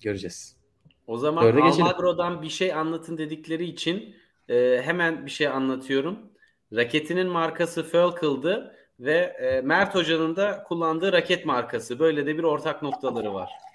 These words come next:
Speaker 1: İşte budur ya. Almagro bu-, böyle ilk ona girdi.
Speaker 2: <laughs>
Speaker 1: Me-, meğer girmemişmiş falan. Girdi diye hatırlıyorum ama. Evet. Dört.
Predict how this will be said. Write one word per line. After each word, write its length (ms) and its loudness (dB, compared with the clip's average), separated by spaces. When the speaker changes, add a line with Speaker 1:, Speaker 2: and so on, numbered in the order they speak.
Speaker 1:
İşte 320 -2
budur 160 2
ya. 220 -4
Almagro 420 4
bu-, 200 -6
böyle 440 8
ilk 140 0
ona 160 6
girdi. 360 -2
Speaker 2:
<laughs> 300 -12
Speaker 1:
Me-, 180 -2
meğer 240 2
girmemişmiş 600 2
falan. 220 -6
Girdi 260 0
diye 120 6
hatırlıyorum 360 0
ama. 140 -6
Evet. 420 -2
Dört. 320 2